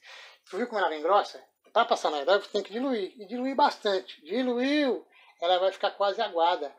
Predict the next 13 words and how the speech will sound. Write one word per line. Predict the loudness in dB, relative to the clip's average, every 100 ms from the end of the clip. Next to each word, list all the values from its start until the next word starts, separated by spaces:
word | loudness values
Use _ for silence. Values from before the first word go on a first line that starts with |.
| -16
E | -12
você | -10 -4 -2
não |
vai | 0 -2
ter | -2 -6
um | -6
produto | -8 -12 -12
de |
qualidade | -4 -4 -2 -4 -2
passando | 0 0 0 -4
no | 2
aerógrafo, | 4 4 0 -2 -4
não. | -4 -4